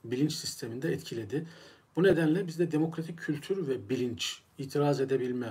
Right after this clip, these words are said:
hakkını arayabilme, kendi tercihini kullanabilme, başkası sana münhasıranda işte, e, yetkili gözüken, apaletli gözüken insanlar talimat verdiğinde itiraz edebilme, karşı çıkabilme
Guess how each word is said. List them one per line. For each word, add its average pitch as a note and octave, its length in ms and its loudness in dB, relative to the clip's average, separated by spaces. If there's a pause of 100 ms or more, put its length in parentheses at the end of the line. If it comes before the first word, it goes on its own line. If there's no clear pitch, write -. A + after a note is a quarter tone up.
(120)
hakkını C3+ 440 -4
arayabilme, B2 760 -2 (220)
kendi C#3+ 280 -2
tercihini C3 520 -2
kullanabilme, B2 800 -2 (420)
başkası D3+ 580 4
sana D3+ 420 2 (100)
münhasıranda C3 880 -2
işte, C3 300 0 (580)
e, - 60 -8
yetkili C3 680 0
gözüken, A#2+ 480 -2 (720)
apaletli C3+ 520 -2
gözüken B2+ 380 0
insanlar C3 540 -2
talimat D3 520 -2
verdiğinde B2 680 -2
itiraz E3 500 0
edebilme, C3 600 0 (280)
karşı C#3+ 380 2
çıkabilme B2 760 -2